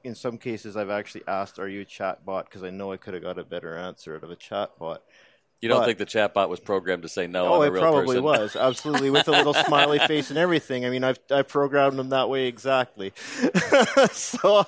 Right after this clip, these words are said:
Speaker 1: I, yeah, I'm not,
Speaker 2: I'm
Speaker 1: I'm
Speaker 2: just
Speaker 1: not
Speaker 2: checking.
Speaker 1: naive, but, yeah, sometimes I am. <laughs> But I'd like to get your guys' thoughts on chatbots, uh, because the flip side to them is, from a retailer's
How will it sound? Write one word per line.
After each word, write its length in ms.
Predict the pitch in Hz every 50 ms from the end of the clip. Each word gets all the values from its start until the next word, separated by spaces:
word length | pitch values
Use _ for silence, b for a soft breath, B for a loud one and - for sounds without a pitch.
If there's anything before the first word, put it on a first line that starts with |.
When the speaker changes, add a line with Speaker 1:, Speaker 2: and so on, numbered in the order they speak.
| - -
Speaker 1:
I, 500 | 339 320 294 254 - - 170 160 170 180 175 156 151
yeah, 220 | 160 160 143 123 117
I'm 220 | 123 139 147 143
not, 300 | 156 156 147 143 139 -
Speaker 2:
I'm 60 | -
Speaker 1:
I'm 60 | 151
Speaker 2:
just 160 | - 175 170 170
Speaker 1:
not 120 | 196 190
Speaker 2:
checking. 60 | 165 196
Speaker 1:
naive, 560 | 185 180 185 190 175 170 165 170 175 165 160
but, 240 | 151 170 165 156 -
yeah, 340 | 165 160 151 147 143 147 151
sometimes 560 | 147 - 156 151 147 - 160 139 131 123 110
I 120 | 113 110 107
am. 420 | 104 98 90 90 98 107 123 143 -
<laughs> 1120 | - 190 - 277 240 - - 254 240 - - 226 196 - - - 160 - - _ - 349 -
But 240 | - 120 117 - - B B B B B B B
I'd 160 | 135 143 135
like 200 | 156 156 151 -
to 60 | 147
get 140 | 131 135 135
your 120 | 131 131 123
guys' 380 | 123 120 113 107 110 - - -
thoughts 300 | - 113 113 113 110 - 107
on 120 | 101 95
chatbots, 920 | - - - 95 92 87 - - 90 90 90 90 85 - - - - - - -
uh, 160 | 92 92 95
because 680 | 95 92 110 _ - 110 104 98 92 - - - - _ _ _ _ _
the 300 | 73 82 104 92 95 92
flip 340 | - - - 135 139 139 -
side 280 | - - 113 107 101 -
to 120 | - 110
them 260 | 95 95 101 92 98 92
is, 260 | 90 85 87 - - -
from 180 | _ - 101 92
a 60 | 92 87
retailer's 720 | 90 110 123 131 - - - 110 104 98 98 95 -